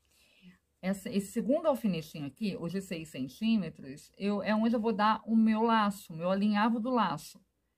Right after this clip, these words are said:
É o meu lacinho, tá? Então, ou você pode tirar, dobrar aqui a fita, marcar com o isqueiro e fazer o alinhavo aqui, ou fazer direto como eu vou fazer agora.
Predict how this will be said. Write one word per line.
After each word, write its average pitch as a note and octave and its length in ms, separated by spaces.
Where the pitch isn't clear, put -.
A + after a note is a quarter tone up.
É G#3+ 200
o B3+ 60
meu B3+ 180
lacinho, G3 600
tá? F3 280
Então, A3 560
ou C#4+ 300
você D#4 240
pode G3 360
tirar, G3 440
dobrar F#3 480
aqui B3 180
a C4+ 60
fita, F#3 400
marcar E3+ 560
com A#3+ 100
o A#3+ 60
isqueiro E3 600
e C#4 160
fazer B3+ 260
o G3 80
alinhavo D#3+ 400
aqui, B3+ 460
ou C4+ 160
fazer C#4 260
direto B3 460
como B3+ 180
eu B3+ 60
vou B3 120
fazer C4 220
agora. G3+ 480